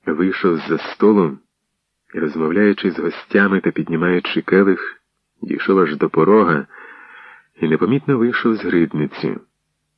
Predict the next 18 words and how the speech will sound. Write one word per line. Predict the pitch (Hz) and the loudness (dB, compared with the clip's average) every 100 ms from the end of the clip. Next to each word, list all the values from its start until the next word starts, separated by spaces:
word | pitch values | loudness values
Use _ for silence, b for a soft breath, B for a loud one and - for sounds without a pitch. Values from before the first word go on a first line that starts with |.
| _ | _
Зупинився | 76 71 78 - 73 117 - 107 | -8 -4 -4 -2 0 0 0 -6
на | 101 | -4
ганку. | 92 76 69 - - - _ _ _ _ _ _ _ _ - - - | -2 -2 -4 -8 -10 -12 _ _ _ _ _ _ _ _ -20 -18 2
Сіявся | 101 110 104 - 92 | 6 6 4 0 -4
дрібний | 98 85 80 87 | -2 -2 0 -2
сніжок, | - 90 82 78 80 73 - - B B B | -4 -4 -4 2 2 2 -2 -12 B B B
подував | - 76 76 87 92 | -4 0 2 2 0
різкий | 87 - 78 78 | -4 -4 -2 -2
вітер. | 76 71 - - - - _ _ _ _ _ _ _ | -2 -6 -4 -8 -8 -16 _ _ _ _ _ _ _
Олександр | - - - 98 104 98 87 80 | -10 -8 -4 0 0 0 -4 -6
жадібно | 85 95 104 101 98 95 | -2 2 2 2 0 -4
вдихав | 90 - 82 - 98 | -4 -4 -4 -2 -2
свіже | - - 78 90 92 - | -4 -6 -2 -2 -2 -4
повітря. | - 78 82 76 - 76 71 B B B B B | -2 0 0 -2 -2 -4 -4 B B B B B
Голова | - 71 76 98 | -10 -4 0 2
горіла, | 90 98 101 98 90 69 _ _ _ _ | 4 6 6 6 4 0 _ _ _ _
і | - - | -20 -16
так | - 131 | -4 -4